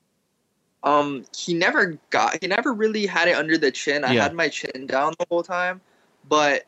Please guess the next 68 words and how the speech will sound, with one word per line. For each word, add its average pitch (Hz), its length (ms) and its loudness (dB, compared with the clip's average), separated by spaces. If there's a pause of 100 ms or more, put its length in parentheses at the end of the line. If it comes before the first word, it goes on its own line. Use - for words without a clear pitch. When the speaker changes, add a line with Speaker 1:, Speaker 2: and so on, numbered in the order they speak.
Speaker 1:
um, 139 280 -4
like, 147 180 -2
it 165 60 -2
was 170 140 0
just - 220 -10
positioning, 165 680 -8
and, 147 100 -8
you 147 80 -6
know, 147 100 0
like, 131 180 0
if 165 120 -10
he 190 80 -2
had 180 100 0
stayed 147 380 0
there 143 120 4
the 131 100 2
whole 139 220 2
round, 131 360 2
I 123 60 2
would 127 160 0
have 120 120 -6
lost. 123 440 -2
It's 139 140 -8
just, 180 160 -10
it's - 160 -12
losing 196 380 -6
points, 127 420 -2
you 120 60 -10
know, 120 200 -4
and 127 100 -8
you 139 80 -12
don't 165 160 2
ever 165 200 2
wanna, 147 320 0
like, 120 220 0 (600)
give 156 180 -2
the 151 100 4
guy, 135 300 2
like, 139 180 -4
an 147 80 -6
advantage, 131 520 -4
especially 170 480 -4
in 156 80 -8
his 139 140 -8
hometown, 127 640 -4
you 120 100 -8
know, 120 140 -4
like, 120 260 -4
you 135 80 -4
wanna, 131 500 0 (180)
you 143 100 0
wanna 143 120 0
be 143 120 -4
dominant 117 680 -2
and, 117 160 -6
like, 123 240 2
make 131 240 -2
sure 135 240 2
it 110 80 2
looks 135 340 0
like 147 240 2
you're 127 160 4
winning, 120 380 -4
you 117 80 -8
know, 117 140 -4
the 120 100 -2
whole 123 180 0
time. 117 320 -6